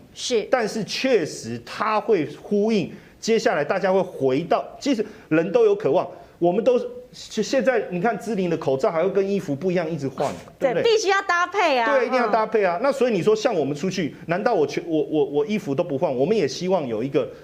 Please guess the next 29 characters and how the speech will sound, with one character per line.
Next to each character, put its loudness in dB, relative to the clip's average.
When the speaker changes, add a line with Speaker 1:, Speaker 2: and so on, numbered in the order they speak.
Speaker 2:
比 -8
较 2
新 -6
的、 -2
一 -6
个 0
崭 -6
新 -4
的 0
一 -4
个 0
面 0
貌 -2
来 -2
呼 -4
应 -4
哦。 -8
所 2
以 -4
这 0
个 0
部 -4
分 -2
的 -4
需 -8
求 -2
会 0
随 0
着 2